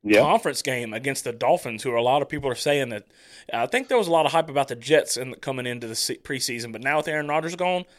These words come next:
Speaker 2: I think the hype will be around the Dolphins, especially after that first game and Tua throwing for five hundred yards and three tutties to,
Speaker 1: Oh, yeah.
Speaker 2: uh, to, to, to win the division. But the games <clears throat> at your house at Foxborough, what do you like here? Right now, Caesar's got it at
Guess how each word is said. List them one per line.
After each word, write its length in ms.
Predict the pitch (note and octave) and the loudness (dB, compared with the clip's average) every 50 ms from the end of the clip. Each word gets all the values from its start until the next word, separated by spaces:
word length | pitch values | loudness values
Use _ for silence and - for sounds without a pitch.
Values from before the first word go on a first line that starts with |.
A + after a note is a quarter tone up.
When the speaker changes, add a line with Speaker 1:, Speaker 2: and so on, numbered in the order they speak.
| _ _ _ - | _ _ _ -4
Speaker 2:
I 120 | - - | -4 -2
think 340 | - - D3 C3+ B2 - - - _ _ _ _ _ _ _ _ _ | -2 -2 -2 -4 -4 -8 -14 -20 _ _ _ _ _ _ _ _ _
the 120 | - A#2+ A2 | -2 -2 4
hype 280 | - C#3+ C#3+ C#3 - | 6 4 4 4 2
will 100 | C3 C3 | 0 -2
be 160 | A#2+ B2+ C3+ | 0 2 2
around 240 | B2+ B2+ B2 B2 A#2+ | 2 2 0 0 -2
the 80 | A2+ G2+ | -4 -6
Dolphins, 520 | G2 G2+ C3 C3 A#2+ - A2 G2 F#2+ - G2+ | -2 2 2 2 2 0 -6 -12 -12 -10 -10
especially 400 | G2 - - B2+ B2 - C3 A#2+ | -8 -6 -4 -4 -2 0 0 0
after 180 | A#2 - A#2+ | 0 0 -4
that 160 | A2+ - - | -6 -6 -4
first 220 | - C3 A#2+ - - | -4 -4 -4 -4 -4
game 220 | B2+ B2+ B2 A#2+ A#2 | -4 -2 -2 -4 -6
and 100 | A2+ - | -8 -8
Tua 220 | - D3 C#3+ C3 A#2 | -6 -2 -2 -2 0
throwing 260 | - B2+ B2+ B2+ A#2+ | -2 -2 -2 -2 -4
for 80 | - A#2 | -6 -10
five 240 | A2+ - B2 A#2+ A#2 C3 | -6 -2 -2 -2 0 -2
hundred 160 | B2 A#2 A2 | -4 -6 -2
yards 260 | A#2 A#2+ A#2 A#2 A2+ | 0 0 0 0 -2
and 100 | A#2 A2+ | -6 -6
three 140 | A#2 A#2+ A#2+ | -6 -6 -4
tutties 420 | - - B2+ B2+ B2 A#2 A2 - - _ _ _ _ _ _ _ _ _ _ | -4 -4 -4 -2 -4 -4 -6 -8 -10 _ _ _ _ _ _ _ _ _ _
to, 140 | - B2+ B2+ | 0 4 6
Speaker 1:
Oh, 100 | C#3 D#3+ | 8 8
yeah. 80 | C#3+ A#2 | 8 6
Speaker 2:
uh, 180 | A2 A2 G#2 G#2 | 4 2 0 -2
to, 240 | - - B2 G#2 - _ - | -4 -6 -6 -6 -6 _ -8
to, 220 | - A#2+ G#2 - _ - | -8 -8 -8 -10 _ -12
to 100 | - A#2+ | -8 -6
win 160 | B2 C3+ C#3 | -4 -4 -4
the 60 | C3+ | -4
division. 480 | C3 C3 B2 C#3 C#3 B2 B2 A#2+ A2+ - _ _ _ _ | -4 0 2 4 4 4 2 -2 -12 -14 _ _ _ _
But 120 | - B2+ G#2 | -6 -6 -6
the 60 | A#2+ | -4
games 500 | A#2 A#2+ B2+ C3+ D3+ D#3+ F3 F3+ F#3 E3+ - - B2+ - - - | -4 -2 0 0 0 0 -2 -2 0 2 2 2 2 0 -4 -12
<clears throat> 260 | _ _ _ _ _ A2+ | _ _ _ _ _ 0
at 180 | A#2 B2+ - | 0 0 0
your 80 | F#3 D3+ | 0 2
house 300 | D#3 C3+ B2+ C3 - - | 4 4 4 2 0 -4
at 100 | - - | -4 0
Foxborough, 720 | C#3+ C3+ B2+ - - B2 B2 A#2+ A#2+ A#2+ A#2+ A#2+ A#2+ A#2+ - _ _ _ _ _ _ _ | 2 2 2 0 -2 -4 -2 0 2 2 2 0 0 -4 -8 _ _ _ _ _ _ _
what 140 | - A#2 C3 | -4 -2 0
do 60 | C#3 | 2
you 60 | C3+ | 2
like 220 | C3+ C3 B2 B2 - | 4 4 2 2 0
here? 260 | - B2 A2+ G2 G2 G#2 | -2 -2 -2 -2 -2 -2
Right 220 | G#2+ A#2+ C#3+ C#3+ | 0 0 0 0
now, 220 | E3 E3+ D#3+ D3+ C3+ | 0 0 0 2 0
Caesar's 360 | - - C#3+ B2+ B2 A#2+ A2+ | 0 -2 -2 -4 -4 -6 -4
got 160 | A#2+ A#2+ A#2+ | -2 0 0
it 100 | A#2+ A2+ | 0 -2
at 100 | A2 - | -4 -6